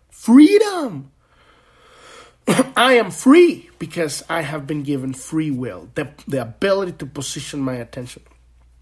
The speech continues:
So on that page, episode two hundred fifty-six, you're gonna see tons of links and an index, and you're gonna see charts and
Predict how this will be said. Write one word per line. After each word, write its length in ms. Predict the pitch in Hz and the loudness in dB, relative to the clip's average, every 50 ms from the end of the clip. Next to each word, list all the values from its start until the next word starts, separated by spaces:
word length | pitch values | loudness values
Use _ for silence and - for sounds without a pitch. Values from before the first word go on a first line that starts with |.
| _ _ _ _ - 156 | _ _ _ _ -10 -4
So 220 | - - - 220 | -2 2 2 4
on 120 | 214 214 208 | 2 4 4
that 220 | 220 226 226 226 | 2 2 2 0
page, 280 | - 220 220 214 - - | 0 0 0 0 0 -4
episode 440 | 220 220 - 214 - - 196 175 - | -4 -4 -4 -14 -10 -10 -10 -8 -8
two 80 | 202 | -8
hundred 160 | 202 196 190 | -8 -6 -8
fifty-six, 580 | 175 - 180 - 185 175 - - 185 170 - - | -10 -12 -14 -12 -12 -12 -8 -8 -8 -10 -10 -12
you're 80 | 175 151 | -10 -10
gonna 160 | 170 156 147 | -10 -10 -8
see 300 | 143 - - - 165 147 | -10 -10 -10 -12 -12 -14
tons 600 | - - - - 185 196 196 196 190 185 - - | -14 -18 -10 -8 -6 -6 -6 -8 -8 -10 -10 -10
of 240 | 175 147 - - - | -10 -12 -12 -10 -6
links 440 | 160 175 175 165 160 156 - - | -6 -6 -6 -6 -10 -14 -14 -12
and 160 | 147 139 135 135 | -10 -8 -6 -6
an 120 | 135 135 | -4 -4
index, 520 | 151 165 165 156 147 151 143 - - - | -4 -4 -6 -6 -8 -8 -10 -10 -12 -12
and 160 | 139 123 120 - _ - - - - - - - - - _ | -12 -12 -12 -14 _ -20 -20 -20 -20 -20 -20 -20 -20 -20 _
you're 140 | - 139 131 | -8 -8 -6
gonna 180 | 139 131 120 120 | -4 -6 -6 -6
see 380 | - - - 147 135 120 - - | -8 -10 -10 -10 -12 -12 -12 -12
charts 640 | - - 185 190 185 180 175 160 - - - - | -6 -4 -2 0 2 0 0 -2 -4 -8 -12 -10
and 280 | 139 127 123 120 120 | -8 -8 -8 -10 -12